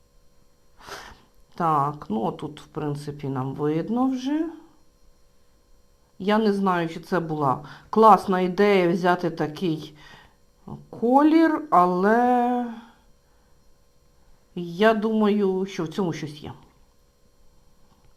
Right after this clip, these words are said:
Ось так. І синій спускаю донизу.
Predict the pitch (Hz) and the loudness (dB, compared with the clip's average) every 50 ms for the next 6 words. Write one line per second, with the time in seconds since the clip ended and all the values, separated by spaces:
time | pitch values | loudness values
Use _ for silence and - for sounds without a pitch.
0 | - - 160 160 151 147 151 - - - - 214 220 247 277 320 370 370 - - | -16 -12 -10 -10 -10 -10 -12 -16 -18 -12 -8 -4 -4 -2 -2 -4 -6 -10 -14 -20
1 | - - - _ _ _ _ _ _ _ _ _ _ _ _ - _ _ _ _ | -20 -20 -20 _ _ _ _ _ _ _ _ _ _ _ _ -20 _ _ _ _
2 | _ _ - _ _ _ - - - - - - _ _ _ _ - 247 285 302 | _ _ -20 _ _ _ -20 -20 -20 -20 -20 -20 _ _ _ _ -6 -2 -2 -2
3 | 311 302 302 - - 220 240 240 233 220 220 220 - 175 165 - - - 185 180 | -2 -2 -6 -6 -4 -4 -2 -2 -2 -2 -4 -4 -8 -12 -14 -10 -6 -4 -4 -2
4 | 175 170 160 156 156 175 202 240 262 262 240 233 240 240 240 240 240 | -2 -4 -4 -4 -4 -4 -2 -2 -2 -2 -4 -4 -6 -6 -6 -6 -8